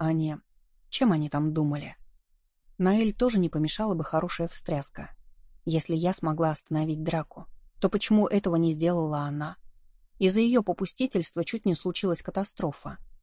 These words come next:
«Опять будешь говорить, что он не виноват?» спросил Марк. «Буду». «Стася, не вмешивайся», негромко сказал Вейн. Чуть не застонала в голос.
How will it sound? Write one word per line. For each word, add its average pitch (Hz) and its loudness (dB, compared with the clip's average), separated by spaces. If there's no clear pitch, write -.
«Опять 180 4
будешь 156 0
говорить, 151 0
что - 2
он 151 4
не 156 4
виноват?» 156 0
спросил 156 -4
Марк. 143 -4
«Буду». 170 2
«Стася, 151 -2
не 170 2
вмешивайся», 175 -2
негромко 160 2
сказал 147 -4
Вейн. 143 -6
Чуть - -4
не 151 4
застонала 147 0
в 156 -4
голос. 147 -4